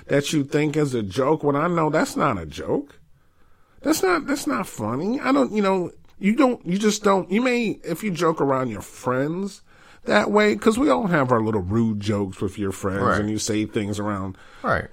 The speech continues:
Speaker 1: You don't make those things public, and I've never made those things public.
Speaker 2: Right.
Speaker 1: So at eighteen, I still knew better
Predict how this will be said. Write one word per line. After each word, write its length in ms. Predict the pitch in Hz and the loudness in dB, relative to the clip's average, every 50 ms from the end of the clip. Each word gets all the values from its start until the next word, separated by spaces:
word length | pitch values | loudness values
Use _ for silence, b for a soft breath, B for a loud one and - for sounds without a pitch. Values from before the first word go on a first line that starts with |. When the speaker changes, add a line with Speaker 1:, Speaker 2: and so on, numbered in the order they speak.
| - _ | -14 _
Speaker 1:
You 140 | - 165 190 | -2 0 2
don't 300 | 214 254 233 214 202 170 | 4 4 2 2 2 2
make 200 | 175 175 160 - | 0 0 2 2
those 220 | - 151 135 131 - | 4 4 2 2 0
things 260 | - 117 90 - - | -2 -4 -4 -4 -8
public, 500 | - - - - 185 175 117 95 95 - | -8 -6 -4 -2 -2 0 0 -2 -2 -2
and 100 | 131 160 | 0 0
I've 80 | 175 190 | 0 0
never 380 | 175 180 196 208 240 233 220 156 | 0 0 0 0 2 2 2 2
made 300 | 131 104 80 80 73 65 | 2 0 -2 -6 -8 -10
those 200 | 82 71 73 - | -10 -10 -12 -12
things 280 | - 58 64 76 - | -14 -16 -16 -16 -16
public. 340 | - - - - - - - | -14 -14 -14 -14 -10 -8 -6
Speaker 2:
Right. 100 | 80 - | -4 0
Speaker 1:
So 200 | - 196 196 196 | 2 2 4 4
at 100 | 214 220 | 2 2
eighteen, 460 | 214 220 214 - - 226 226 214 202 | 0 0 -2 -4 -6 -6 -4 -2 -2
I 120 | 180 196 214 | -2 -2 -2
still 340 | - - - - 208 196 180 | -4 -4 -2 0 0 0 0
knew 320 | 165 160 160 175 254 320 | 0 0 2 4 4 4
better 420 | 247 131 117 101 98 82 85 87 | 4 4 0 -2 -2 -4 -6 -6